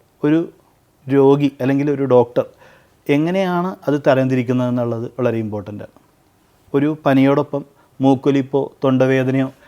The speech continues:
ഉണ്ടെങ്കിൽ നമ്മൾ സാധാരണ ജലദോഷപ്പനി അല്ലെങ്കിൽ ഫ്ലൂ അല്ലെങ്കിൽ ഇൻഫ്ലുവൻസ എന്നൊക്കെ പറയും. ഈ കാലഘട്ടത്തിൽ കോവിഡും അതിൽപ്പെടും. പക്ഷേ ഒരു രോഗിക്ക് മൂക്കൊലിപ്പും തൊണ്ടവേദനയും ഒന്നുമില്ല, പകരം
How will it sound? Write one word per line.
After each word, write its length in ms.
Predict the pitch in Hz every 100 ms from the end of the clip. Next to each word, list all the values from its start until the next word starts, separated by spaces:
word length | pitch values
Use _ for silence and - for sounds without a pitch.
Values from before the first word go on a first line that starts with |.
| _
ഉണ്ടെങ്കിൽ 420 | 139 131 127 135 185
നമ്മൾ 180 | 143
സാധാരണ 440 | 135 143 123 127 135
ജലദോഷപ്പനി 680 | 131 123 123 - 117 120 113 _ _ _ _
അല്ലെങ്കിൽ 240 | 127 127
ഫ്ലൂ 280 | 127 - 139 127 - _ -
അല്ലെങ്കിൽ 220 | 120 123
ഇൻഫ്ലുവൻസ 520 | 123 120 131 127 - - _ _ _ -
എന്നൊക്കെ 240 | 139 120
പറയും. 280 | 113 98 - _ -
ഈ 80 | 156
കാലഘട്ടത്തിൽ 460 | 160 143 131 123 143
കോവിഡും 420 | 139 127 123 120 - _ -
അതിൽപ്പെടും. 400 | 127 120 107 110 - _ _ _ _ - - _ _
പക്ഷേ 300 | 151 - 214 - _ _ _ -
ഒരു 380 | 147 175 214 -
രോഗിക്ക് 540 | 131 135 131 135 165 202 - _
മൂക്കൊലിപ്പും 580 | 135 135 127 139 131 170 160
തൊണ്ടവേദനയും 600 | 139 131 131 131 135 135
ഒന്നുമില്ല, 580 | 135 147 143 107 120 - - - _ _ _ _ _ -
പകരം 420 | 110 117 170 247